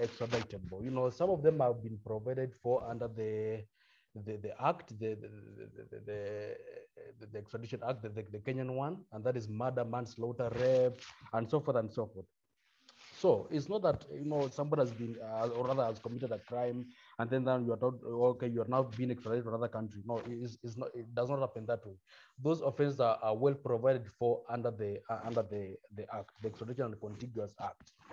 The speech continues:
Now, what is the procedure? The procedure. Somebody was asking me about the, the, the procedure, the extradition procedure. How is it done? Who are the, the people involved? The magistrate has also not provided, uh, a clear, uh, a clear explanation on it.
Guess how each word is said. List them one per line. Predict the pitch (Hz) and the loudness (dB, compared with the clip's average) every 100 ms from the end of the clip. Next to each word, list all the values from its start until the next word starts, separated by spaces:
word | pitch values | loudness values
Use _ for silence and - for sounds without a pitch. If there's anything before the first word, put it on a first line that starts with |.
| - _ | -20 _
Now, | 160 160 104 - - - | 2 2 2 -6 -20 -4
what | 165 208 | 4 4
is | 190 | 4
the | 139 | 2
procedure? | - 117 - 110 101 92 120 | 0 -4 -2 -6 -6 -8 -6
The | 117 | -6
procedure. | - 117 - 107 95 95 | -4 -8 -6 -8 -8 -2
Somebody | 165 175 196 | 0 2 4
was | 151 | 6
asking | 139 139 120 123 | 4 4 -2 2
me | |
about | 127 120 117 | 2 2 -2
the, | 107 | -2
the, | 104 104 | -4 -8
the | 101 | -10
procedure, | - 101 - 104 | -10 -12 -10 -8
the | 107 | -6
extradition | 113 117 127 120 101 | -6 -6 -6 -8 -10
procedure. | 98 101 107 92 - - - | -12 -14 -14 -16 -20 0 8
How | 147 | 8
is | 131 123 | 8 0
it | 123 | 0
done? | 120 120 120 | 4 4 2
Who | 143 135 | 4 8
are | 123 113 | 8 4
the, | 107 120 113 113 | -4 -10 -12 -12
the | 107 | -12
people | 117 110 123 | -12 -4 -2
involved? | 110 107 120 117 117 113 - - - - | -2 -2 2 2 0 2 2 2 -8 -10
The | 117 | 0
magistrate | 135 147 147 156 110 107 | 0 0 0 0 0 0
has | 117 135 | -2 -2
also | 135 139 | -2 0
not | 131 131 - | 2 0 -2
provided, | 117 104 123 127 120 104 | -4 2 2 2 0 -2
uh, | 107 101 104 - | 0 0 -2 -6
a | 104 - | -8 -6
clear, | 120 123 120 120 110 | -2 2 2 2 -4
uh, | 110 98 101 | -6 -6 -10
a | 98 | -8
clear | 123 123 | -4 -4
explanation | - 104 117 120 104 | -6 -6 -4 -4 -6
on | 104 | -4
it. | 139 | -6